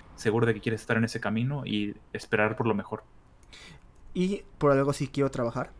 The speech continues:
Speaker 2: en tres años. Quiero tener una de dos cosas. O un perro o un carro. Vamos a ver cuál será primero.
Speaker 1: <laughs> Cualquiera de las dos rima, entonces me gusta.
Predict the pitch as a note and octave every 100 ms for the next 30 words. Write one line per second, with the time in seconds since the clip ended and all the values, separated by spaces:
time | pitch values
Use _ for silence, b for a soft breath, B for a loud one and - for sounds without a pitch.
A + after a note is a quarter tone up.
0 | - - - D#3 C3 C3 C3 F3 - -
1 | - - - - - - C3+ C3 C3 D3+
2 | C#3+ C#3 B2+ A#2+ C3 E3+ - - - -
3 | - - - - B B B - - -
4 | - - B2+ C3 C3 E3 G3+ A3 - -
5 | - B2 A#2+ - F2+ - - - - -
6 | - - - C3 B2+ B2+ - - - -
7 | A#2+ C#3 A#2+ C3 - - - - - -
8 | - - - - - - - - - -
9 | - - - - - - - - G#2+ -
10 | B2+ C3+ G#2+ A2+ A2 A2 G#2+ G2+ A2 G#2+
11 | F#2+ -